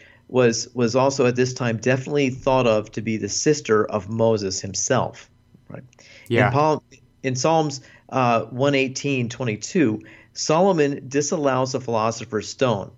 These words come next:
Speaker 1: The stone which, with, with which the builders rejected is become the chief cornerstone.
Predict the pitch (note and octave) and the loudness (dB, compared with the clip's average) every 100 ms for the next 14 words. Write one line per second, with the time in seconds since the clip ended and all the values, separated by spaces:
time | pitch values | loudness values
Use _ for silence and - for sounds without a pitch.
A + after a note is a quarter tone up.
0 | _ _ _ - A2+ - D#3 E3+ D#3+ - | _ _ _ -6 -4 0 2 2 -2 -6
1 | C3+ C3+ C3+ - - C3 C3 - B2+ - | 0 2 0 -12 -6 2 2 0 -6 -2
2 | B2+ B2+ C3+ D#3+ D#3+ - B2 B2+ C3 D3+ | -2 -2 0 0 0 -10 -4 0 2 4
3 | D#3 D3+ C3 - _ A2 A#2 G#2+ D3 D#3+ | 4 0 -2 -18 _ -4 -4 -2 0 0
4 | D#3+ G#2 G#2 - - - B2 B2 B2+ A#2+ | 0 -2 -2 -16 -20 -6 -4 -2 -2 -4
5 | - C#3+ C#3+ - A#2+ - - C#3 C3+ - | 0 0 0 -2 -6 -6 0 0 0 -8
6 | - B2+ A#2+ G#2 - G2+ F#2+ | -6 -2 0 -2 -6 -8 -10